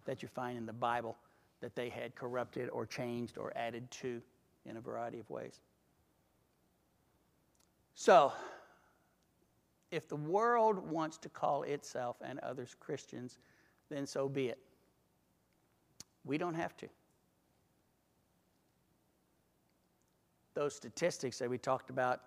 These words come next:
up above, two point two billion worldwide, so forth, we can refer to them as believers.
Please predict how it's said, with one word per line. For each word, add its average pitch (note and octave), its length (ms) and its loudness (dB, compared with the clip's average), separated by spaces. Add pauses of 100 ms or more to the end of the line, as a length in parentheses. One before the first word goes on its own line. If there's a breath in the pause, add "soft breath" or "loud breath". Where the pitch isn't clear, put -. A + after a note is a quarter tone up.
up B2+ 140 -4
above, C3+ 460 4 (420)
two B2+ 120 -4
point C3 320 -6
two C#3 160 -4
billion B2+ 440 0 (160)
worldwide, B2 640 -4
so C3 180 -6
forth, C3 300 -6 (720 soft breath)
we C3+ 120 -2
can B2 140 -6
refer C3 340 0
to C3+ 160 -4
them B2+ 280 -4
as B2 520 -2 (420)
believers. C#3 720 -2